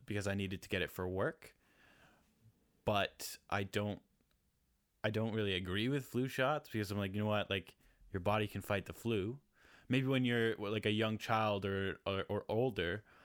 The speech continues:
you might need to get the, the flu shot because your, your immune system's lower. It's not as good as, like, a, an, like, a middle-aged healthy person, you, or a younger healthy person. You need,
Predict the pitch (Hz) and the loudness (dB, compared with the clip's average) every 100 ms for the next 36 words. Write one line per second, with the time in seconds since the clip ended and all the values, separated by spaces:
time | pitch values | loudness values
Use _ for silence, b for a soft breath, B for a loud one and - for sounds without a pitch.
0 | b b b - 107 101 85 101 92 95 | b b b -6 -2 -2 -2 -4 -2 -4
1 | - 95 92 82 90 107 104 - 95 90 | 0 0 0 -2 -4 -4 -2 0 0 -2
2 | - 113 101 101 101 98 - 92 101 101 | -2 0 0 0 0 -2 -6 -2 0 0
3 | 135 233 - 117 - 101 92 95 92 87 | 2 2 0 -4 -2 -2 0 0 2 0
4 | 87 - 110 107 - 107 - 117 107 98 | -2 -2 0 0 0 -4 -2 0 0 0
5 | 95 98 95 92 - b b b - 98 | -2 0 -2 -2 -6 b b b -4 -4
6 | 95 - _ _ - 90 - - b b | -4 -10 _ _ -8 -8 -10 -18 b b
7 | _ _ _ _ - 113 113 113 110 98 | _ _ _ _ -12 -4 -2 0 -2 -2
8 | 98 - 104 101 107 117 - 82 82 b | -4 -4 -4 -4 -2 -2 -2 -6 -8 b
9 | b b b - 98 - - 98 95 98 | b b b -8 -8 -6 -4 -2 0 0
10 | 113 101 107 110 104 104 104 92 85 - | 0 0 -2 -2 -2 -2 -2 -4 -6 -4
11 | 95 92 98 92 | -4 -2 -4 -6